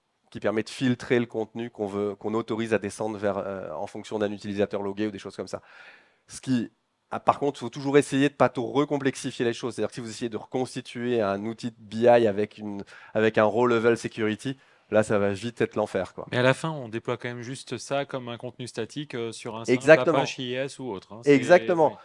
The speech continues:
Speaker 1: Tu prends ce répertoire-là, tu prends le répertoire build, hein, qui est là,
Speaker 2: Ouais.
Speaker 1: et, euh, tu runs, tu, tu runs un serveur web sur ce répertoire, euh, build et c'est parti, quoi.
Speaker 2: Merci beaucoup.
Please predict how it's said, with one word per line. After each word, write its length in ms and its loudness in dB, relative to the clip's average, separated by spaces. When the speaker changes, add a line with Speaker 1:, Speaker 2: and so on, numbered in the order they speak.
Speaker 1:
Tu 120 -8
prends 220 6
ce 80 0
répertoire-là, 840 6
tu 140 -12
prends 120 4
le 60 6
répertoire 440 4
build, 260 6
hein, 100 6
qui 120 -2
est 20 4
là, 260 2
Speaker 2:
Ouais. 160 -18
Speaker 1:
et, 220 4
euh, 100 4
tu 140 -4
runs, 360 4
tu, 200 -10
tu 120 -6
runs 180 6
un 100 8
serveur 360 4
web 200 2
sur 260 -8
ce 40 -20
répertoire, 680 -2
euh, 80 -14
build 400 -2
et 120 -6
c'est 100 -8
parti, 320 -6
quoi. 220 -20
Speaker 2:
Merci 200 -2
beaucoup. 320 -4